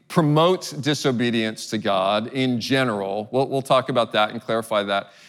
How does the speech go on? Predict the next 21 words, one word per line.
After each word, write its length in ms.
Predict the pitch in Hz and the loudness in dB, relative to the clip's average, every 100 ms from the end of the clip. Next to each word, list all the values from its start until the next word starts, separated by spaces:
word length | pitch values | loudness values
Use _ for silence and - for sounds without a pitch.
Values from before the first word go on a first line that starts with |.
| _ | _
in 120 | 117 | -4
a 40 | 113 | -2
little 200 | 107 104 | -2 -2
bit. 240 | 117 110 | -2 -2
But 180 | 117 113 | -2 -2
when 440 | 123 156 180 190 | 0 0 2 0
they 180 | 147 131 | 2 0
mandate 1120 | 120 123 135 156 196 190 120 95 95 117 - - _ _ _ - | 0 0 0 0 0 0 0 -4 -8 -14 -20 -20 _ _ _ -2
that 180 | 123 | -2
we 300 | 131 131 139 | 0 2 2
are 140 | 127 123 | 2 0
to 140 | 131 | 0
disobey, 460 | 110 117 120 107 110 | -2 -2 -2 -2 -2
then, 360 | 101 131 143 147 | 0 0 0 0
then 280 | 131 156 180 | 2 2 4
we 120 | 170 | 2
have 240 | 151 143 123 | 4 4 4
that 220 | 131 131 | 2 2
clash 600 | - 127 104 104 - - - - | 0 2 4 0 -10 -16 -20 -4
of 160 | 127 110 | -4 0
kingdoms 640 | 143 131 113 107 107 - | 0 2 0 0 -4 -6